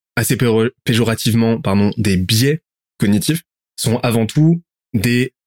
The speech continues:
des réflexes dont on a besoin pour faire société, pour s'allier aux autres et pour fonctionner en fait en tant que groupuscule d'individus. Et donc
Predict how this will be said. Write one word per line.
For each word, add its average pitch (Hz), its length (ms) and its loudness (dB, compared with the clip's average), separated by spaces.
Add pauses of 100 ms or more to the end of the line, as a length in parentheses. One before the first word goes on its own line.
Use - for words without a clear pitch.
(220)
des 117 100 -2
réflexes 123 720 -2 (320)
dont 127 380 0 (400)
on 151 160 2
a 160 60 4
besoin 110 360 0 (400)
pour 131 400 0 (100)
faire - 140 -2
société, - 440 -2 (360)
pour 123 280 -2
s'allier 135 280 0
aux 131 180 0
autres - 260 -4 (320)
et 120 100 0
pour 131 320 -2
fonctionner 120 580 0
en 98 120 -2
fait 98 360 -4 (260)
en 101 160 -2
tant 117 220 0
que 110 360 -2
groupuscule 120 680 -2 (420)
d'individus. 110 520 -2 (360)
Et 110 100 0
donc 131 380 -2